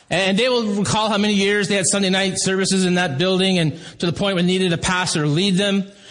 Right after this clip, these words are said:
And they'll tell the story how in two thousand one that congregation grew and how they, they got this property, began work on this property here with about twenty thousand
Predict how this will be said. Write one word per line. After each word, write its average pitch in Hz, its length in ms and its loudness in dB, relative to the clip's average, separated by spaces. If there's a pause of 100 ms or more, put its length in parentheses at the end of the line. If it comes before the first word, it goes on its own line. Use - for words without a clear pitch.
And 175 60 -2
they'll 208 80 0
tell 254 160 -2
the 220 80 0
story 220 320 0
how 202 160 2
in 185 80 0
two 214 120 -2
thousand 190 440 0
one 208 320 0 (220)
that 185 160 -2
congregation 190 540 0
grew 208 320 0
and 180 120 0 (160)
how 175 120 0
they, 170 80 0
they 160 260 -4
got 180 360 -2
this 214 140 0
property, 208 400 -2
began 175 380 0
work 180 260 -2
on 165 140 0
this 202 180 0
property 196 400 -2
here 202 240 0
with 180 140 0
about 160 200 0
twenty 202 220 -2
thousand 190 540 0